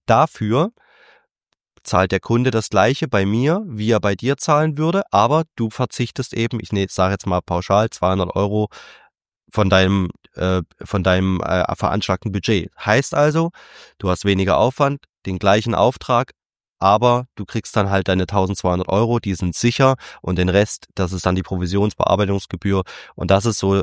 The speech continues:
der Punkt, wo ich dann sage, für den Kunden wird hier gar nichts teurer und so transparent bin ich auch beim Kunden, dem erkläre ich das auch genauso, weil er sagt, „Na ja, warum soll ich denn den jetzt nicht direkt buchen?“ Na, wo ich dann sage, „Okay,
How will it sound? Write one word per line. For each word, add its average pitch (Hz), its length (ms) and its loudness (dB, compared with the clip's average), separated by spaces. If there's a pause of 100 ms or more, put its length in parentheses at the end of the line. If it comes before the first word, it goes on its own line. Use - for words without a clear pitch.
der 95 160 -4
Punkt, 120 240 -2
wo 104 80 2
ich 95 80 -4
dann 92 100 -4
sage, 104 280 2
für 104 80 -8
den 92 160 -2
Kunden 147 360 0
wird 107 140 -4
hier 120 100 0
gar 104 220 2
nichts 113 240 -4
teurer 104 460 0
und 110 180 -6
so 113 140 -2
transparent 113 520 -2
bin 120 120 -2
ich 110 160 -2
auch 107 120 -2
beim 104 200 -2
Kunden, 208 400 -2 (340)
dem 113 140 2
erkläre 135 340 2
ich 131 80 -4
das - 180 -4
auch - 200 -4
genauso, 98 580 2
weil 90 140 -2
er 95 80 0
sagt, 107 240 0
„Na 87 80 -4
ja, 104 220 4 (280)
warum 92 240 0
soll 101 160 2
ich 107 60 -2
denn 107 80 -6
den 98 120 2
jetzt 95 140 -2
nicht 104 180 -4
direkt 104 300 -2
buchen?“ 98 360 -6 (540)
Na, 113 300 0
wo 95 140 0
ich 95 80 -2
dann 98 120 -2
sage, 107 320 2
„Okay, 127 280 0